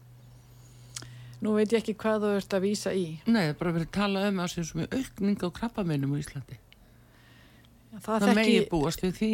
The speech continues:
Speaker 2: og það
Speaker 1: Já,
Speaker 2: er
Speaker 1: en
Speaker 2: svona
Speaker 1: það er ekki
Speaker 2: mm.
Speaker 1: tengt, eh, covid, ef þú ert að
Speaker 2: Nei,
Speaker 1: vísa í
Speaker 2: já,
Speaker 1: það,
Speaker 2: en
Speaker 1: eða einhverjum
Speaker 2: bóluefnum.
Speaker 1: smitsjúkdómum, nei, og ekki bóluefnum.
Speaker 2: Nei.
Speaker 1: Ehm, en, og þetta er eitthvað sem ég get ekki svarað fyrir núna, ég hef
Speaker 2: Nei.
Speaker 1: ekki upplýsingar um.
Speaker 2: Mhm.
Speaker 1: En krabbamein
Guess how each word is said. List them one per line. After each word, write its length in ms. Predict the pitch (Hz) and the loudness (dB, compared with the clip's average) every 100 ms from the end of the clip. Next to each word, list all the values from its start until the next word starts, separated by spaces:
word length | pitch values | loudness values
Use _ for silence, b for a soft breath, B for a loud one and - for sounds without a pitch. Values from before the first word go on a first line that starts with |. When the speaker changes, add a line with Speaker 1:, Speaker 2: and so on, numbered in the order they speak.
| 214 | 2
Speaker 2:
og 180 | 196 175 | 2 4
það 80 | 226 | 4
Speaker 1:
Já, 60 | |
Speaker 2:
er 80 | 208 | 6
Speaker 1:
en 60 | 190 | 4
Speaker 2:
svona 160 | 196 | 4
Speaker 1:
það 160 | 233 247 | 4 4
er 100 | 254 | 4
ekki 200 | 254 254 | 2 2
Speaker 2:
mm. 60 | 156 | 4
Speaker 1:
tengt, 300 | 233 - - | 4 2 0
eh, 200 | 202 190 | 2 2
covid, 600 | - 185 220 254 330 - | 2 0 0 0 -6 -10
ef 160 | - 214 | -6 2
þú 80 | 214 | 4
ert 160 | 180 | 4
að 0 | |
Speaker 2:
Nei, 140 | 170 208 | 6 4
Speaker 1:
vísa 160 | 196 | 4
í 40 | 190 | 4
Speaker 2:
já, 60 | |
Speaker 1:
það, 200 | 175 208 | 4 6
Speaker 2:
en 100 | 185 | 4
Speaker 1:
eða 160 | 190 202 | 4 4
einhverjum 240 | 208 202 | 6 6
Speaker 2:
bóluefnum. 340 | 190 156 196 - | 6 6 2 2
Speaker 1:
smitsjúkdómum, 840 | 226 233 254 247 202 202 190 185 190 | 4 6 4 2 2 2 2 2 2
nei, 200 | 202 175 | 4 2
og 100 | 185 214 | 2 0
ekki 200 | - 196 | -2 0
bóluefnum. 640 | 247 277 170 147 - - | 0 2 2 0 -2 -2
Speaker 2:
Nei. 380 | 147 131 120 B B B B B - | 0 0 -4 B B B B B -2
Speaker 1:
Ehm, 500 | 185 180 175 165 - - - - - - - - | 0 0 0 -2 -6 -8 -16 -20 -20 -20 -18 -10
en, 220 | - 185 185 | -4 -2 -2
og 180 | - 185 | -4 -2
þetta 260 | 214 208 | 0 0
er 80 | 220 | 0
eitthvað 200 | 214 202 | 2 2
sem 100 | 202 | 2
ég 220 | 202 214 | 4 2
get 180 | 208 202 | 2 0
ekki 160 | 202 208 | -2 -2
svarað 340 | 208 202 202 | 0 0 0
fyrir 180 | 214 202 | 0 2
núna, 260 | 220 202 185 | 2 2 2
ég 80 | 190 | 2
hef 80 | |
Speaker 2:
Nei. 80 | 196 | 2
Speaker 1:
ekki 160 | 240 214 | 2 0
upplýsingar 500 | 208 196 208 208 220 | 0 -2 0 2 2
um. 120 | 190 | 4
Speaker 2:
Mhm. 380 | 190 170 156 170 226 B B B B | 2 0 -2 -6 -8 B B B B
Speaker 1:
En 280 | - 180 175 | -6 -4 -2
krabbamein 640 | 175 - 226 254 214 190 | -4 -2 2 4 4 4